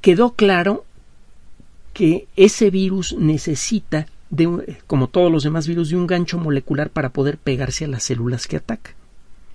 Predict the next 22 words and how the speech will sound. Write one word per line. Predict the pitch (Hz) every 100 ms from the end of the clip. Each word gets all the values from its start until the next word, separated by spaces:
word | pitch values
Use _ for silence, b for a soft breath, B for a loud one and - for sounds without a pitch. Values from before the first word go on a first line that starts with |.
| -
Cada | 151 160
virus | 160 160 170 - b b -
tiene | 160 160
un | 156
gancho | 143 147 143 151
molecular | 135 123 - 123 120
diferente. | 120 135 156 185 - - b b b b
En | 175 175
las | 160
imágenes | 190 226 233 240
al | 180
microscopio | 165 - 160 196 -
electrónico, | 202 202 196 180 180 - 202 b b b -
los | 254 151 -
coronavirus | - 139 143 147 190 165
se | 156
ven | 160
con | 160
unas | 160 165
pelotitas | - 160 160 160 170 160
que | 147
tienen | 135 156 156 156